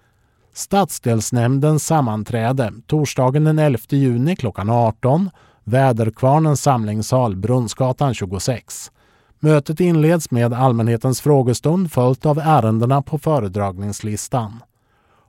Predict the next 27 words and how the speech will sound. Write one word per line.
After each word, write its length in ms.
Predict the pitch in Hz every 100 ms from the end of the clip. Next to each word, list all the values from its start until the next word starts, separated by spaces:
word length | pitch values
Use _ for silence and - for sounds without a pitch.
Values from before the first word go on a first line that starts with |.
| -
Har 160 | 147
du 140 | 127 127
en 120 | 123
fråga 520 | 151 175 139 117 160
till 220 | - 143
politikerna, 680 | 131 156 180 - 180 151 98 -
skicka 340 | - 131 - 131
gärna 260 | 135 120
in 200 | 131 117
den 140 | 113 117
i 60 |
förväg, 640 | - 147 120 120 135 117 - _ _
senast 420 | - 165 160 156
den 180 | 139 117
tionde 540 | - 151 113 107 107
juni. 500 | 113 120 127 127 95 - _ _
Norra 440 | - 135 127 135 175
punkt 280 | - 143 127
innerstaden 720 | 147 131 117 135 127 135 165
snabel 380 | 156 175 151 143
A 120 | 151
Stockholm 680 | - 170 147 - 113 113 110
punkt 320 | 87 82 82 107
se. 400 | 101 - 123 117 101 - _ _ _ _ _ _
Mötesdatum 920 | - 143 135 - 123 - 143 147 147 127
hösten 520 | 104 127 - 151 139
tjugohundratjugosex. 1500 | 123 123 113 107 107 104 95 104 95 - 147 - - -